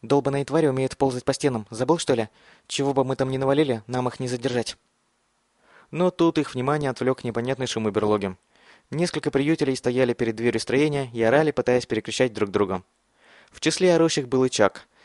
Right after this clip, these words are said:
Завидев Томаса и начальство, он с раскрасневшимся от возбуждения лицом припустил к ним. «Ну что еще стряслось? Что за сумасшедший день?» — с досадой вздохнул Томас. «Что происходит?» —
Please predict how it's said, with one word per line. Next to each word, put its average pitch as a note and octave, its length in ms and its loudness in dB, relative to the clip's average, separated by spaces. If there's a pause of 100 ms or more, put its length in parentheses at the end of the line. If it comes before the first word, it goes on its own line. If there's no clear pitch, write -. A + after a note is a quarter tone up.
(220)
Завидев D3 440 2
Томаса C3+ 340 0
и - 20 -4
начальство, C#3 640 0
он E3 160 -2
с - 100 -8
раскрасневшимся C3 720 -4
от A#2 80 -2
возбуждения A2+ 500 -4
лицом A#2+ 300 -2
припустил - 420 -4
к - 120 -8
ним. G2 220 -4 (540)
«Ну B2+ 140 -10
что - 200 -4
еще C#3+ 280 0
стряслось? A#2+ 480 -4 (240)
Что - 260 -2
за D3+ 120 -2
сумасшедший C#3 480 -2
день?» — A#2+ 320 -4 (280)
с G#2 120 -14
досадой B2+ 380 -2
вздохнул A2 360 -2
Томас. G2+ 380 -4 (680)
«Что F#3+ 220 0
происходит?» — C#3+ 520 0